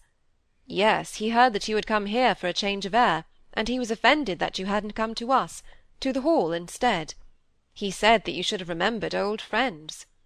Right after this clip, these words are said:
Molly took all this quite gravely, and did not at first notice the smile on his face. "Oh, I am so sorry," said she.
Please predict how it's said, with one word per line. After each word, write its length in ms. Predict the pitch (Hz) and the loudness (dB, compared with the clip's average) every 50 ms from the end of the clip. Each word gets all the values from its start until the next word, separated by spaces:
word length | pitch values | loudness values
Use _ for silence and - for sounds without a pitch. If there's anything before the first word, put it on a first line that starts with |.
| _ _ _ _ _ _ _ _ _ _ _ _ _ _ _ _ - | _ _ _ _ _ _ _ _ _ _ _ _ _ _ _ _ -4
Molly 340 | 226 233 220 220 233 254 254 | 2 2 4 4 4 2 0
took 220 | - 254 240 - | -2 -4 0 2
all 160 | 196 185 185 | 4 2 2
this 200 | 175 180 175 - | 2 -2 -6 -6
quite 380 | - - - 208 214 208 - - | -10 -4 -2 -2 -2 -2 -4 -4
gravely, 540 | 190 190 185 196 196 180 170 160 156 156 - _ _ _ - | -2 0 0 0 -2 -4 -6 -8 -8 -10 -14 _ _ _ -2
and 160 | - 226 226 | -2 0 0
did 160 | 214 240 220 | 0 -2 -2
not 200 | 247 240 247 269 302 | -2 -2 -2 -2 -4
at 80 | 302 | -6
first 320 | - - 214 214 208 - - | -4 -2 -2 -2 -4 -6 -4
notice 420 | 247 269 277 269 - 170 156 - | 0 0 0 0 -2 -6 -8 -8
the 120 | - - 190 - - | -12 -12 -12 -8 -4
smile 340 | 240 240 247 247 214 175 | -2 0 0 2 0 0
on 140 | 165 160 156 | -2 -6 -8
his 200 | 170 165 156 - | -12 -12 -12 -10
face. 460 | - 170 165 160 160 160 - - - _ _ _ _ _ _ _ _ _ _ _ _ _ _ _ - | -8 -8 -8 -8 -8 -12 -12 -14 -16 _ _ _ _ _ _ _ _ _ _ _ _ _ _ _ -4
"Oh, 160 | 294 285 285 | -2 0 2
I 100 | 285 294 | 2 2
am 140 | 294 294 285 | 2 0 0
so 260 | - - - 339 339 | -4 -2 0 0 0
sorry," 640 | 311 - - - 302 320 320 254 185 160 170 185 - _ _ _ _ _ _ _ - | -2 -4 -6 -2 0 0 2 0 0 -4 -8 -12 -16 _ _ _ _ _ _ _ -16
said 320 | - - 185 170 160 - | -8 -4 -4 -4 -2 -2
she. 340 | - - 175 160 160 160 | -4 -4 -4 -6 -8 -10